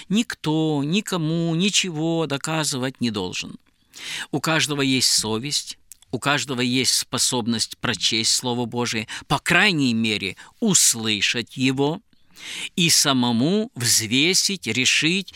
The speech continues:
и понять, чего требует Господь, что благо для меня, а что вредно для меня, для того, чтобы взвесить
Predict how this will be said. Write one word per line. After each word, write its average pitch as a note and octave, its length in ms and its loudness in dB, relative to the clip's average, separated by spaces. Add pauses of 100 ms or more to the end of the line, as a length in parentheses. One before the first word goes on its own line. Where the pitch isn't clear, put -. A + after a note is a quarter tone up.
(260)
и F3 100 2
понять, E3 520 2 (220)
чего D3 680 2 (120)
требует D#3 580 0
Господь, A#2+ 600 -2 (220)
что - 440 4
благо E3 520 4
для A3+ 160 2
меня, A3+ 500 4
а E3 120 2
что - 240 -2
вредно C3+ 380 0
для G#2 140 -4
меня, G2+ 360 -2 (460)
для C#3 140 2
того, D#3 300 2
чтобы B2+ 480 0
взвесить B2+ 920 0